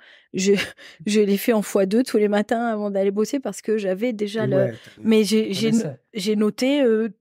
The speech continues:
Speaker 1: tous les tips que je ne connaissais pas, que vous donnez en
Speaker 2: Mm, mm.
Speaker 1: plus, enfin, que par rapport à ce que je sais, et du coup, euh, je vais m'en servir, quoi.
Speaker 2: Bien sûr.
Speaker 1: Mais, euh, du coup, <laughs> là, effectivement, en fois deux, c'était beaucoup plus rapide.
Speaker 2: Oui, oui, non, mais c'est certain. Puis ça, c'était des trucs que tu connaissais.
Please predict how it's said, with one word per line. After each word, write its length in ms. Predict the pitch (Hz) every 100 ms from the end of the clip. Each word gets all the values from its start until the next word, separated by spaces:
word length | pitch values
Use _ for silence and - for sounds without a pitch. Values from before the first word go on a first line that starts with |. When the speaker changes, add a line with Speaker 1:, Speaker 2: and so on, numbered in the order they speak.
| _ _ _ -
Speaker 1:
tous 140 | 269
les 120 | 247
tips 280 | 220 269 -
que 180 | - 226
je 160 | 190 220
ne 140 | 214
connaissais 360 | 226 220 220 269
pas, 160 | 240 -
que 80 | -
vous 120 | 208
donnez 280 | 202 214 214
en 20 |
Speaker 2:
Mm, 40 | 220
mm. 20 |
Speaker 1:
plus, 240 | 240 254
enfin, 260 | - 208 202
que 100 | -
par 140 | -
rapport 220 | 180 196 208
à 80 |
ce 80 | 196
que 120 | -
je 220 | 190 190 196
sais, 260 | - 294 220
et 60 |
du 120 | 190 196
coup, 280 | - 269
euh, 180 | 247 196 190 - -
je 80 | -
vais 60 | 196
m'en 60 | 196
servir, 340 | 247 269 269
quoi. 220 | - 190 -
Speaker 2:
Bien 140 | 123 120
sûr. 240 | - 151 - - _
Speaker 1:
Mais, 180 | 202 202
euh, 100 | 202
du 120 | 190
coup, 100 | -
<laughs> 0 |
là, 60 | 262
effectivement, 540 | - 240 175 190 254 247
en 60 |
fois 180 | - 196
deux, 240 | 190 247
c'était 320 | 254 190 196 185
beaucoup 240 | 185 196
plus 160 | - 190
rapide. 380 | 208 - 208 - _ 156
Speaker 2:
Oui, 140 | 160
oui, 160 | 175 143
non, 120 | 113
mais 100 | 104
c'est 160 | -
certain. 340 | 101 127 - 117
Puis 160 | 90
ça, 180 | 98 120 - - -
c'était 260 | - 123
des 100 | 123 127
trucs 200 | - 127
que 80 |
tu 140 | 117 -
connaissais. 400 | 127 143 -